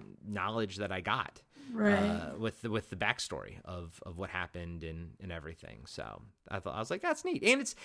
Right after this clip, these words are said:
Speaker 1: it's also neat seeing a, a story that's not about, uh, uh, uh, you know, Santa Claus, right?
Speaker 2: That's true. I thought this was, um, gosh, forgive me.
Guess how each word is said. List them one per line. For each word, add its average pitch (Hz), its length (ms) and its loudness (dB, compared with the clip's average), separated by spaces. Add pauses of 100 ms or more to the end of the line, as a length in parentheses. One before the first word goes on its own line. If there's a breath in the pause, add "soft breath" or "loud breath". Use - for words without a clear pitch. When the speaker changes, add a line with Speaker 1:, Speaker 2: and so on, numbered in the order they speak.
Speaker 1:
it's 226 140 4
also 247 160 8
neat 233 240 0
seeing 214 360 6
a, 196 220 10
a 175 60 6
story 185 320 4
that's 160 200 2
not 151 200 4
about, 135 560 8
uh, - 20 -2
uh, 123 540 6 (160)
uh, 113 240 4 (420)
you 131 120 4
know, 117 60 4
Santa 170 280 8
Claus, - 340 -2 (100)
right? 107 300 -2
Speaker 2:
That's 294 260 12
true. 208 360 10
I 247 100 12
thought 440 320 12
this 320 220 12
was, 285 380 12
um, 220 540 12 (300)
gosh, 175 380 10
forgive 185 420 10
me. 175 320 8